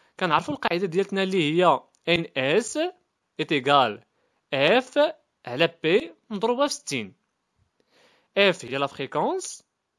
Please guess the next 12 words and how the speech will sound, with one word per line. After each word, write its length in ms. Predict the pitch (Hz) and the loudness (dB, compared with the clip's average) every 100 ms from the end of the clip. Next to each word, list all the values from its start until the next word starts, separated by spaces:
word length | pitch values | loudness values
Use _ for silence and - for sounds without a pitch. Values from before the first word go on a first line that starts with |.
| _ _ _ _ _ | _ _ _ _ _
بي 320 | 226 214 143 _ _ - | 6 6 4 _ _ -4
هو 340 | 139 180 - - | 4 4 2 -4
نومبر 380 | 160 269 226 214 | -2 -2 0 -2
دو 160 | 180 | -2
بير 400 | 220 220 202 160 - _ - | -4 0 0 0 -6 _ -16
دو 140 | 127 | -12
بول، 480 | 127 - 165 262 370 - _ _ _ - | -10 -2 2 4 2 -6 _ _ _ -6
و 60 | |
ستين 400 | 330 - 339 320 | -6 -6 -8 -6
راه 120 | 294 233 | -4 -2
هي 160 | 196 | -2
ستين. 400 | 226 - 117 95 | -4 -8 -12 -12